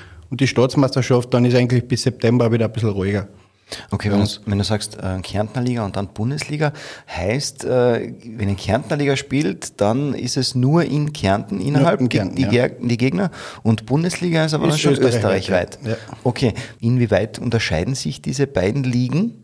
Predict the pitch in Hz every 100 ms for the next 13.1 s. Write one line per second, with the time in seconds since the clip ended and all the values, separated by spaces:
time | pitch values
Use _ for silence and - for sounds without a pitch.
0 | - - 123 107 - 98 110 135 123 135
1 | 226 175 143 143 139 120 110 127 127 135
2 | 147 135 160 147 127 117 - 113 107 98
3 | 110 101 104 95 - 87 90 85 95 -
4 | 98 95 95 - 90 92 90 98 - -
5 | - 92 113 147 165 147 - 131 131 123
6 | - 180 202 202 156 147 151 156 135 135
7 | 135 120 127 127 120 117 - - 127 139
8 | 127 - 131 117 117 107 - - 110 104
9 | - - - - - - - _ - 110
10 | 110 - - - - 113 123 131 127 127
11 | 127 127 127 127 135 147 120 123 120 123
12 | - - - 107 120 123 120 - 131 156
13 | 156